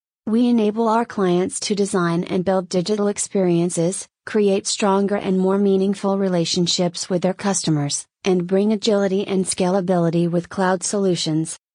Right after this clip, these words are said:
Our products and solutions are used by leading brands in financial services, insurance, airlines, and retail in more than twenty countries.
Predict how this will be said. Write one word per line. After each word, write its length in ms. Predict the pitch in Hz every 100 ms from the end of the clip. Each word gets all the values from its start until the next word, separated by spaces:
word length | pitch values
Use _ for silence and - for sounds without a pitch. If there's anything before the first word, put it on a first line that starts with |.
| _ _
Our 200 | 185 196
products 520 | 208 202 175 160 -
and 200 | - 202
solutions 580 | - 190 185 185 214 196 -
are 80 |
used 400 | 190 180 175 175
by 140 | 175 170
leading 400 | 180 180 202 185
brands 320 | 185 180 180
in 180 | - 165
financial 560 | 175 165 170 175 208
services, 680 | 202 190 170 170 160 156 - - -
insurance, 640 | 196 - 208 190 190 - - _
airlines, 720 | 190 180 170 156 160 170 - - _
and 180 | 202 185
retail 380 | 190 208 240 226
in 180 | - 214
more 260 | 196 180
than 160 | 175 165
twenty 360 | - 185 185 185
countries. 600 | 180 170 160 151 -